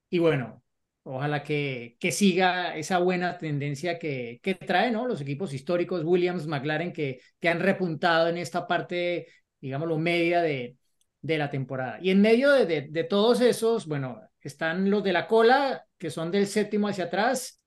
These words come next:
Está, bueno, McLaren, que es quinto, que viene ahí como acercándose, metiéndose más en la lucha con los que están detrás de Red Bull. Y en tierra de nadie está el equipo Alpine.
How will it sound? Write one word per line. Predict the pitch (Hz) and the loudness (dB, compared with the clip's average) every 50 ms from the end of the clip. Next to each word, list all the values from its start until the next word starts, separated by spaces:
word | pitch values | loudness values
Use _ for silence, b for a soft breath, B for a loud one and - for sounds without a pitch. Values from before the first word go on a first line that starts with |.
| _ | _
Está, | - 165 147 - - 170 165 170 180 185 | -10 -10 -10 -8 -4 -2 0 0 0 0
bueno, | 190 185 170 160 | 0 -2 -2 -4
McLaren, | 160 160 160 147 180 185 180 185 196 190 | -4 -4 -4 0 2 2 4 4 2 0
que | - 180 | -2 -6
es | 160 - | -6 -4
quinto, | - 220 240 233 220 226 226 220 214 | -2 2 2 2 2 2 0 -2 -2
que | - 180 160 | -2 -2 -2
viene | 160 156 160 165 180 | -2 -2 -2 -4 -4
ahí | 180 180 175 | -4 -4 -4
como | - 185 185 185 | -4 -4 -2 -2
acercándose, | 175 175 170 160 156 - 185 185 185 180 190 185 190 202 190 190 | -2 -4 -6 -6 -2 0 0 0 0 -2 -4 -4 -2 -2 -2 -2
metiéndose | 180 175 170 170 - 185 185 180 180 185 190 190 190 165 | -2 -4 -6 -4 -2 -2 -2 -2 -2 -4 -4 -4 -6 -6
más | 160 165 170 170 170 180 | -4 -4 -4 -6 -6 -6
en | 175 170 | -6 -4
la | 165 | -4
lucha | 156 160 160 156 - 185 185 180 | -4 -4 -4 -6 -6 -6 -6 -6
con | - 175 160 151 139 b b b b b b _ _ | -6 -6 -6 -6 -8 b b b b b b _ _
los | - 156 151 160 156 165 | -6 -4 -4 -4 -4 -4
que | - 165 | -6 -6
están | - - 165 165 160 | -6 -4 -4 -2 -2
detrás | 185 185 185 208 196 180 175 | -2 -2 0 2 2 2 2
de | 185 175 | 2 0
Red | 170 175 175 175 147 | 2 2 0 0 0
Bull. | 160 196 220 240 254 254 - _ _ _ _ _ _ - | 2 2 2 2 0 -4 -10 _ _ _ _ _ _ -4
Y | - 196 214 | 0 2 2
en | 208 202 202 | 2 2 0
tierra | 208 220 226 233 240 262 285 | 0 2 4 4 4 4 4
de | 269 240 202 180 | 4 4 4 4
nadie | 190 185 175 170 185 233 | 4 4 4 4 2 2
está | 247 - - - 190 190 208 247 - - - _ | 0 0 0 -2 0 2 2 0 0 -4 -8 _
el | - 196 185 190 | -4 -2 0 0
equipo | 190 185 202 196 - - 175 | 0 0 0 -2 -2 -2 -2
Alpine. | 151 139 - 180 175 123 - | -4 -2 -4 -6 -6 -6 -10